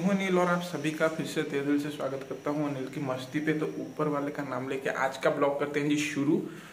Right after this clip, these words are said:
तो अगर आपने चैनल को सब्सक्राइब नहीं किया है तो तुरंत ही सब्सक्राइब कर दीजिए और सब्सक्राइब करके बेल आइकन को दबाना मत भूलिएगा, ताकि जो नए वीडियो का नोटिफिकेशन है वो आप तक आके पहुंच सके।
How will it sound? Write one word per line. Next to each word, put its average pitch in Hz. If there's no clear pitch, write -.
तो 147
अगर 143
आपने 147
चैनल 147
को 151
सब्सक्राइब 143
नहीं 147
किया 143
है 143
तो 147
तुरंत 139
ही 151
सब्सक्राइब 143
कर 139
दीजिए 135
और 139
सब्सक्राइब 131
करके 135
बेल 127
आइकन 131
को 131
दबाना 131
मत 127
भूलिएगा, 135
ताकि 175
जो 190
नए 185
वीडियो 175
का 175
नोटिफिकेशन 160
है 156
वो 147
आप 139
तक 143
आके 135
पहुंच 131
सके। -